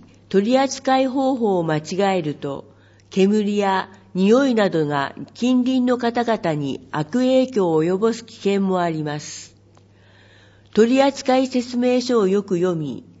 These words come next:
正しく安全に利用しましょう。薪やペレットは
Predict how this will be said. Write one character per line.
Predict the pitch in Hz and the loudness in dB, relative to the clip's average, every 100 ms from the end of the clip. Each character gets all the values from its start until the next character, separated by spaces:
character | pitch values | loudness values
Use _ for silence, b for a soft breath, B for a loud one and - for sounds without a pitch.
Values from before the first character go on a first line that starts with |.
| b b b | b b b
正 | - 180 233 269 | -6 2 2 2
し | |
く | - 196 - | -2 -2 0
安 | 185 220 | -2 -2
全 | 208 226 220 | 2 2 2
に | 226 | -2
利 | 202 | 0
用 | 214 214 | 0 0
し | 214 196 | -2 -4
ま | 185 | -4
し | 180 180 | -4 -6
ょ | 143 131 - - _ _ _ _ - _ _ _ _ b b b b b b | -6 -10 -18 -20 _ _ _ _ -20 _ _ _ _ b b b b b b
う。 | 175 | -2
薪 | 180 180 220 | -2 -4 -2
や | 233 226 - - | 0 0 -4 -4
ペ | 285 | 0
レ | 277 | 2
ッ | 233 - | 2 0
ト | 175 | -2
は | 156 147 - | -2 -2 -6